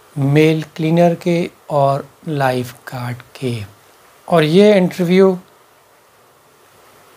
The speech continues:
अठारह सितंबर से लेकर बीस सितंबर तक होंगे, सुबह दस बजे से लेकर शाम चार बजे तक जारी रहेंगे।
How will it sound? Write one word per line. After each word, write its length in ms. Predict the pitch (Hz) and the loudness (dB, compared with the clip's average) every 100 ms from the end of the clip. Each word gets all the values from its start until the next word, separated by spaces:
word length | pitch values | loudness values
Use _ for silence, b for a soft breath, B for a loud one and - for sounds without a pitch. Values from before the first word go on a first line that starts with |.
| - | -12
अठारह 380 | 135 - 185 202 | -8 0 4 4
सितंबर 360 | 190 190 175 180 | 2 -2 0 0
से 140 | 180 | 0
लेकर 500 | 156 147 - 143 - - _ _ _ - | -2 -2 -2 -4 -6 -14 _ _ _ -6
बीस 280 | 165 180 - | 0 0 0
सितंबर 380 | 170 151 151 143 - | -4 -2 -2 -4 -4
तक 220 | 135 127 - _ _ _ _ _ _ _ _ _ _ | -4 -4 -12 _ _ _ _ _ _ _ _ _ _
होंगे, 600 | 147 127 135 131 127 120 104 - - | 2 2 0 -2 -2 -4 -6 -18 -20
सुबह 460 | - 180 170 165 165 | -4 2 4 4 2
दस 280 | 165 156 156 - | -4 -4 -4 -4
बजे 180 | 160 165 | -6 -4
से 160 | 170 | -6
लेकर 440 | 143 139 135 131 123 - _ _ _ _ _ _ _ _ _ _ _ _ _ _ _ _ | -4 -6 -6 -10 -10 -20 _ _ _ _ _ _ _ _ _ _ _ _ _ _ _ _
शाम 280 | - 147 139 | -2 0 0
चार 260 | 127 143 135 | 2 2 2
बजे 200 | 131 123 | -2 -6
तक 220 | 131 165 | -6 -6
जारी 240 | 147 127 123 | -4 -4 -4
रहेंगे। 400 | 120 120 117 123 | -6 -6 -6 -6